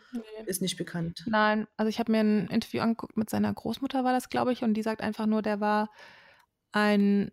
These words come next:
Speaker 1: schon immer sehr komisch und hat nie gesprochen, vor allem nicht mit seiner Mutter. Also normalerweise redet man ja viel mit seiner Mutter. Und er war immer
Speaker 2: Mhm.
Speaker 1: schon so ein bisschen seltsam.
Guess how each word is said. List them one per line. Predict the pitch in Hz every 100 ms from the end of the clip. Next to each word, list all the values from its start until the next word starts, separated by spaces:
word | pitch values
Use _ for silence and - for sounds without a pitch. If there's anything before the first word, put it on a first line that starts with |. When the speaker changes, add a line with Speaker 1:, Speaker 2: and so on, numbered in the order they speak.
| _ _ -
Speaker 1:
schon | - 208
immer | 214 269
sehr | 240 214
komisch | - 233 277 330 -
und | 220
hat | 220 214 392 - _ _ _
nie | 214 226
gesprochen, | 254 - 208 214 202
vor | 208
allem | 202
nicht | 208
mit | 202
seiner | 196 196
Mutter. | 202 233 226
Also | 202 190
normalerweise | 190 196 202 202 196 202
redet | 196 202
man | 208
ja | 214
viel | -
mit | 233 240
seiner | 254
Mutter. | 226 220 - 220 220 214 _ - - _ _ _
Und | 220 214
er | 208
war | -
immer | 226
Speaker 2:
Mhm. | -
Speaker 1:
schon | 226 214
so |
ein | 208
bisschen | 208 208 202
seltsam. | - - 190 - 185 - -